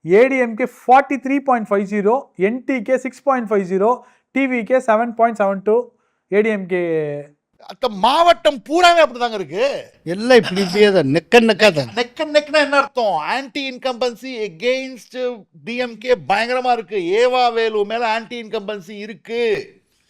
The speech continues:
Speaker 2: எழுதி
Speaker 3: Actually-ஆ
Speaker 2: வச்சுக்கலாம்.
Speaker 3: ஏவா வேலுங்கிற ஒரு தனிநபர் மூலமா
Speaker 2: ஆ. ஒரு
Speaker 3: மொத்த
Speaker 2: மாவட்ட
Speaker 3: மாவட்டத்தை டி எம் கே இழக்க போகுதுன்னு நினைக்கிறேன்.
Speaker 2: வீரபாண்டி ஆறுமுகத்தினால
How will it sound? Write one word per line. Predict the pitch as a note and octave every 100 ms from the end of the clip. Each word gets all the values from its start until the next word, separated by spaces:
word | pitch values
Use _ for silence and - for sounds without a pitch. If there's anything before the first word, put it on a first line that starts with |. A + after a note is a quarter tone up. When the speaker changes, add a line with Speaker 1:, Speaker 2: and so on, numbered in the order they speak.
| _ -
Speaker 2:
எழுதி | G3 B3+ A#3+
Speaker 3:
Actually-ஆ | D#4 E4 C#4+ C4+ D4
Speaker 2:
வச்சுக்கலாம். | B3+ -
Speaker 3:
ஏவா | E3 B3 C#4+ C4
வேலுங்கிற | B3+ B3 C4
ஒரு | C4 G#3 F3 -
தனிநபர் | G3 G#3+ C4+ C4+ A#3 F3+
மூலமா | G3 G3+ D#3+ E3 G#3+ -
Speaker 2:
ஆ. | D#3+ D3 - _ _ F3+
ஒரு |
Speaker 3:
மொத்த | G3+ E3+
Speaker 2:
மாவட்ட | G#3 A3
Speaker 3:
மாவட்டத்தை | G#3+ D#4 E4+ A#3+ C#4+ - D#4 A#3
டி | A3 A#3
எம் | G3+
கே | F#3
இழக்க | E3 E3 C#3+
போகுதுன்னு | D3 C#3 D3
நினைக்கிறேன். | B2+ A2+ - D3+
Speaker 2:
வீரபாண்டி | A3 G#3 G3 F3+
ஆறுமுகத்தினால | E3+ E3 D#3+ D#3+ F#3